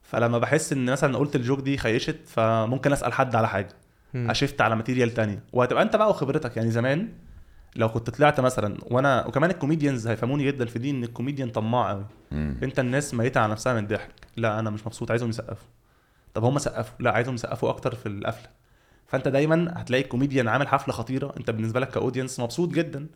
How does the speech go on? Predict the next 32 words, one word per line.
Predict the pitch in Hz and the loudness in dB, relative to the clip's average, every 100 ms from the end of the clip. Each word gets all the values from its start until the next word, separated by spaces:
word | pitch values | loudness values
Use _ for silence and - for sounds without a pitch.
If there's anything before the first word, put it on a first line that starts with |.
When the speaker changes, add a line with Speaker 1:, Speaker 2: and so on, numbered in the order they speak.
| _ - | _ 0
Speaker 1:
وهو | 123 147 | 6 8
نازل | 151 156 143 110 107 | 8 4 0 -2 -4
متضايق. | 107 110 117 104 - | -6 0 -2 -2 -2
مالك؟ | 131 135 - - | 0 0 -2 -10
ما | 120 107 110 | -6 -6 -6
كنتش | - 113 117 - | -10 -8 -8 -4
كويس. | 101 101 - _ _ _ _ _ _ - | -6 -6 -14 _ _ _ _ _ _ -10
أنت | 104 | -6
يا | |
ابني | 107 113 107 117 _ - | -4 -4 -6 -12 _ -10
مختل، | 110 - 110 127 131 | -8 -4 -4 -4 -4
ما | |
الناس | 104 117 120 - - | -4 -4 -6 -14 -12
مقطعة | 107 - - 127 120 | -10 -10 0 4 4
إيديها | 120 123 | 4 -2
من | 113 | -4
التسقيف | - - 113 | -8 -8 -6
أهو. | 101 | -2
لا، | 110 113 - - _ | -2 -2 -4 -20 _
في | - | -2
ضحك | 139 147 - | 0 0 0
معين. | 123 110 104 98 - - | 2 4 2 -4 -12 -16
Speaker 3:
مم. | 76 76 69 58 - - - - | -8 -6 -6 -8 -8 -8 -8 -2
Speaker 1:
فمع | 127 160 196 | 4 6 6
الوقت | 165 214 - - - 123 | 6 6 2 -10 -8 0
زمان | 123 143 175 | 4 4 4
لما | 131 117 | 2 2
أنا | 139 | 4
مثلا | 135 - 107 - | 2 0 -4 -4
كنت | 113 - | -8 -6
بعمل | 110 127 135 117 | 2 2 2 2
حفلة | 131 131 95 | 0 2 -4